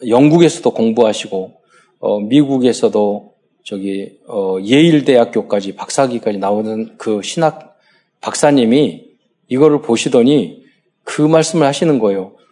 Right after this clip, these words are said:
"어떻게 조직신학 성경 전체를 이 한 판에 다 집어넣을 수 있냐고." 그 안에 신론, 인간론, 죄론, 천사론,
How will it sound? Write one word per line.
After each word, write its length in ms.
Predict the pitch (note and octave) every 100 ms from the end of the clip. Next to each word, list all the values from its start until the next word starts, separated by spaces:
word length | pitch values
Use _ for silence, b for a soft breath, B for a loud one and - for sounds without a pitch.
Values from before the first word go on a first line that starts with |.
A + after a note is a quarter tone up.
| b _
"어떻게 640 | D3 - G3+ - - E3
조직신학 760 | - - C3 F#3+ - E3 C#3+ -
성경 440 | F#3+ G#3 F#3 C#3+
전체를 680 | - D#3+ E3 - D#3+ D#3+ G#2+
이 80 | C#3+
한 260 | - A#3+ A#3
판에 240 | A3 E3
다 140 | - A#2+
집어넣을 380 | B2 A#2+ A2+
수 120 | - F#2+
있냐고." 400 | F#2 E2+ - - b b b b b _
그 220 | - D#3
안에 600 | C3 C3 C#3+ A#2 F2+ - _ _ _ _ _ _ _
신론, 580 | - G3 E3+ D#3+ B2+ A2+
인간론, 560 | C3 C#3 C#3+ C3 A#2
죄론, 440 | - A#2+ C#3+ B2+ A#2
천사론, 640 | D#3+ D3 D3 C3 G#2+